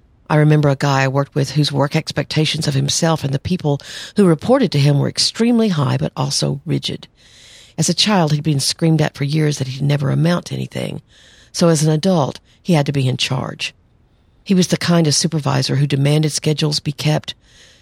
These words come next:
and that people sacrifice their family time for work time.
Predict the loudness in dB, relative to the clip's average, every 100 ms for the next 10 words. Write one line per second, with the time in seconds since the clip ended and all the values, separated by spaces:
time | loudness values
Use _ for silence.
0 | _ -4 -2 0 -2 -2 -2 -2 -2 -6
1 | -2 -2 -4 -8 _ _ _ -6 -4 0
2 | 2 2 0 -2 -2 -2 -4 -4 -6 -8
3 | -8 -8 -10